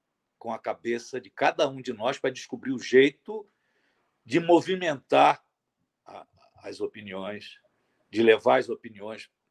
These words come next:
para mais gente, para os indecisos,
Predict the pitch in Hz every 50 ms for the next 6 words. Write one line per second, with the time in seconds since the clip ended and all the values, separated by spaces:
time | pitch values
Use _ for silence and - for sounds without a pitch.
0 | _ _ _ _ _ _ - 113 101 101 117 117 107 92 90 98 104 107 104 104
1 | - - - - _ _ _ _ _ _ _ _ _ _ - 120 113 107 95 101
2 | 135 131 120 113 - - - - 117 117 113 101 95 101 95 - -